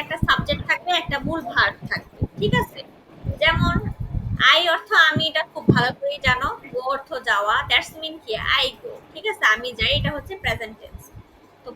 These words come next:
পরবর্তীতে আসো যে then। then অর্থ কি? তারপর, ওকে? then এর পরে একটা সাবজেক্ট বসবে, একটা ভার্ব বসবে, ঠিক আছে? আমি যেভাবে বলি এইভাবে আসো,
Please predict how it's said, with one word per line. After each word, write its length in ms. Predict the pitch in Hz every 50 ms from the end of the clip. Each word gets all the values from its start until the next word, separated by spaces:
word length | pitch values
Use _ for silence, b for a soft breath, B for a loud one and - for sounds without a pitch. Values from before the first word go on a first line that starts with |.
| - 294
পরবর্তীতে 560 | 320 349 392 392 427 403 427 427 415 - 320 - 196
আসো 220 | - - - - - - - - -
যে 80 | 233 220 - - -
then। 220 | 247 240 220 180 - - - - - - 220
then 180 | 247 277 339 381 370 359
অর্থ 120 | 359 - 392 381 -
কি? 140 | - 339 370 403 - - - - - -
তারপর, 440 | - 143 - - - - - - - - - - - - - - -
ওকে? 200 | - - 392 - - - - - - - - - - - - 208
then 180 | 240 247 262 285 339 359
এর 60 | 403 -
পরে 140 | 392 370 381 370 370
একটা 140 | - 320 311 - -
সাবজেক্ট 420 | 285 226 214 - - 269 262 269 302 254 285
বসবে, 280 | 285 294 - - 349 466 466 311 311
একটা 180 | - - 277 277 - -
ভার্ব 280 | - 208 202 202 196 180 - -
বসবে, 360 | - - - - - - - - - - -
ঠিক 120 | 415 - 494 466
আছে? 200 | - - - - - - - - - - - - - - - - -
আমি 120 | 262 277 285 -
যেভাবে 340 | 320 330 320 - 311 302 330 - - -
বলি 160 | 311 311 330 359 349
এইভাবে 240 | 320 302 302 302 302 294 262
আসো, 180 | - - 415